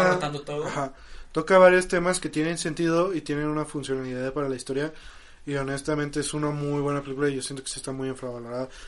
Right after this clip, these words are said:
Speaker 2: En la cuestión de animación creo que sí queda muy atrás.
Speaker 1: Sí.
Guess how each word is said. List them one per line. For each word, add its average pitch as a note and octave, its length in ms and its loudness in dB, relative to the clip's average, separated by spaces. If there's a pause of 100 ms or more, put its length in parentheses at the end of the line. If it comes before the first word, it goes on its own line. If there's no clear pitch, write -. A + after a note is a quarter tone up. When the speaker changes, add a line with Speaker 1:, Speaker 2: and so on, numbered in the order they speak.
(120)
Speaker 2:
En D#3 260 0
la D#3 140 2
cuestión D#3+ 320 0
de G#3+ 80 4
animación F3+ 520 2
creo F#3 180 -2
que F#3 100 -6
sí G3+ 240 -4
queda F#3+ 280 4
muy F#3 200 2
atrás. E3+ 520 4 (200)
Speaker 1:
Sí. A#2+ 140 -8